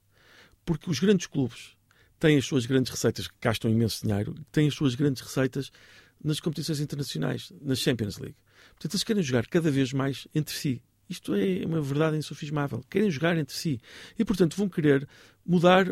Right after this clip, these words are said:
o figurino competitivo da Liga dos Campeões para uma Superliga ou para outro sistema qualquer, mas isso vai acontecer.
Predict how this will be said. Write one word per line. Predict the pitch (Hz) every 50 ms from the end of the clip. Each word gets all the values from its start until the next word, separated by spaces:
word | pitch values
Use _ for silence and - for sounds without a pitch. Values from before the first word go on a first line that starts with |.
| - - _
o | - 170
figurino | 147 - - 185 170 165 156 170 170 165
competitivo | - 170 160 - - 165 - - 151 139 139 139 147
da | - - 156
Liga | 156 156 143 147
dos | 143 -
Campeões | - 151 143 - 160 160 160 170 180 - - - - - _
para | - 127
uma | 113 113
Superliga | - - 165 - 160 131 110 110 143 180 185 156 139
ou | 117
para | - 120
outro | 123 135 135 123 - 127 123
sistema | 110 - - - 170 165 160 143
qualquer, | - - 120 110 - 175 170 160 156
mas | - 151 156 156 - - 185
isso | 190 180 - -
vai | 196 190 180
acontecer. | 175 - - - - - - 147 -